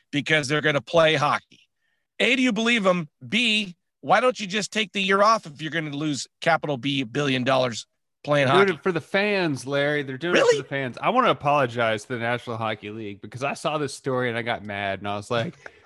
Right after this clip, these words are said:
Speaker 2: "Hockey players are a bunch of jerks." I used to be a big fan. The oh four, oh five lockout was enough for me. I was like, "I can't deal with this anymore." I was like, "Why are they always on strike?"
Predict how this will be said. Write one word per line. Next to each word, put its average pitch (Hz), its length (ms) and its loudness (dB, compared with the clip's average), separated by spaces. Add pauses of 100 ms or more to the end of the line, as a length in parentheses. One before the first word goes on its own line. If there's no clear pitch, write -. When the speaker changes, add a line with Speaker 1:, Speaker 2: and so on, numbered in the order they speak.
(140)
Speaker 2:
"Hockey 214 320 0
players 170 560 2
are 117 140 -4
a 104 40 -6
bunch 151 260 0
of 143 80 -10
jerks." 123 540 0
I 127 60 -6
used 143 240 -4
to 139 80 -6
be 123 160 -2
a 117 60 -4
big 120 260 -6
fan. 139 540 0
The - 120 -8
oh 139 140 0
four, 139 380 2
oh 135 100 4
five 127 360 0
lockout 120 760 -4 (200)
was 117 480 -10
enough 127 440 -6
for 120 120 -6
me. 123 300 -2
I 117 60 -2
was 110 120 -6
like, 110 120 -10
"I 101 60 -10
can't 104 280 -6
deal 120 140 -4
with 117 80 -10
this 117 180 -12
anymore." 113 360 -4
I - 20 -2
was 110 100 -6
like, 120 100 -6
"Why 147 320 0
are 156 100 2
they 127 180 -4
always 120 360 -4
on 98 140 -8
strike?" 127 560 -8